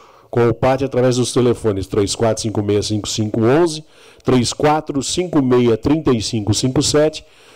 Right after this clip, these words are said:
Quem preferir mandar o currículo no, no, para o pate, o endereço eletrônico é o pate iracemapolis arroba yahoo ponto com ponto B R. O horário de atendimento ao público do pate é das oito às dezesseis.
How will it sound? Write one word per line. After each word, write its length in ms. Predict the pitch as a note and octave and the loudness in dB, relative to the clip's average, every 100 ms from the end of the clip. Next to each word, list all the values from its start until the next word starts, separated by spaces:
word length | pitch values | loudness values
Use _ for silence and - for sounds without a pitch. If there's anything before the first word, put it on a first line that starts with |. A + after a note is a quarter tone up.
| - _ - | -20 _ 0
Quem 180 | D#3+ | 0
preferir 400 | D3+ D#3+ C#3+ C3+ | 2 0 2 0
mandar 720 | B2+ B2 A2 A#2 A2+ - - _ _ - | 2 0 0 0 -2 -4 -16 _ _ -8
o 120 | - | -4
currículo 500 | - A#2 A#2 A2 A2 | 2 4 2 2 0
no, 300 | G#2+ G#2+ G#2 | 2 0 0
no, 720 | G2+ G2+ G2+ - B2+ A2 - - - | 2 0 0 -4 -10 -12 -14 -12 -4
para 140 | A2 | -2
o 20 | G2+ | 0
pate, 500 | B2+ C#3 D3 - - _ _ - | 2 0 0 -10 -16 _ _ -4
o 60 | |
endereço 400 | G#2+ A#2 C3 C3 | 0 4 4 2
eletrônico 520 | B2 A2 B2+ C3 C3 A#2+ | 2 2 2 2 2 2
é 80 | |
o 40 | G#2+ | 0
pate 760 | - - C#3+ F3 - F3 F3 _ - | -2 -2 -2 -2 -6 -8 -8 _ -2
iracemapolis 1200 | D#3 C3+ B2 - G#2+ G2+ B2 C#3+ D3+ D3+ C#3 - - | 2 2 2 -2 -2 0 -2 0 0 2 0 -4 -4
arroba 600 | A#2 G#2 C3 C3+ A#2 A2+ - | -2 2 2 2 0 -4 -4
yahoo 560 | F3 D3+ G2+ B2+ E3 - - _ _ | 0 0 2 0 0 -6 -20 _ _
ponto 280 | D3+ E3+ - | 0 0 -2
com 300 | - B2 C3 | -2 0 0
ponto 320 | B2+ C3+ C3+ | 0 -2 -2
B 180 | C#3 C3+ | 0 0
R. 360 | F#2 D2 D#2 - - - - - - - | 0 -6 -14 -20 -20 -20 -20 -20 -16 -2
O 40 | A2 | 2
horário 420 | A#2 B2 C3 B2+ | 4 2 2 0
de 160 | A#2 A2+ | 2 0
atendimento 540 | C3 B2 A#2 A2+ - | 2 0 2 0 2
ao 100 | A#2 | 0
público 540 | - C#3 C3+ A2+ - G#2 | 2 0 2 0 -2 -2
do 80 | |
pate 460 | - - B2 A2+ - | -2 0 -2 -2 -4
é 60 | A2 | 0
das 280 | A2+ G2+ | 0 2
oito 320 | A#2 G#2+ G#2 A2 | 2 2 2 -2
às 100 | G2 | 0
dezesseis. 760 | G#2+ D#3 D3 C#3+ E3 F3 - | 0 0 2 2 2 0 -8